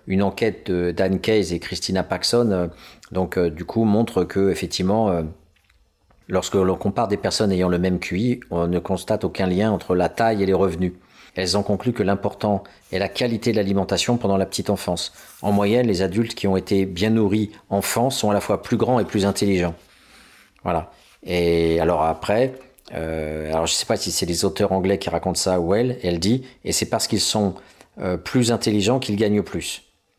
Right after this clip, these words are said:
Donc, euh, vous imaginez le, le côté génétique, hein, qui est quand même, euh, qui commence à, à,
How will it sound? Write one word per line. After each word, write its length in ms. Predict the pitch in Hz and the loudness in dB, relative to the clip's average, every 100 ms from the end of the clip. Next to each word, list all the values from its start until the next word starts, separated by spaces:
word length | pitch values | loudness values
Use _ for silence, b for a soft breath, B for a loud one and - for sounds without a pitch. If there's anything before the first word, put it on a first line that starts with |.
| _ _ - | _ _ -10
Donc, 300 | 80 - - | -10 -10 -10
euh, 200 | 78 76 69 80 | -8 -8 -8 -8
vous 180 | 78 | -6
imaginez 480 | 82 90 82 92 113 | -2 0 0 2 2
le, 480 | 101 90 87 85 82 - b - | 2 2 2 0 -2 -8 b -6
le 100 | 85 | -4
côté 260 | 101 - 107 | -2 0 0
génétique, 600 | 101 104 98 135 131 113 | 2 2 0 -2 -2 0
hein, 340 | 110 107 95 | 2 2 0
qui 140 | - 92 | 0 -2
est 40 | |
quand 120 | 98 | 0
même, 240 | 98 95 90 | 0 2 2
euh, 320 | 87 87 - - - - - - - | 2 0 -2 -6 -12 -12 -14 -16 -16
qui 140 | 101 | -6
commence 340 | 107 113 123 | -2 0 2
à, 100 | 107 | 0
à, 280 | 107 98 92 | 2 2 0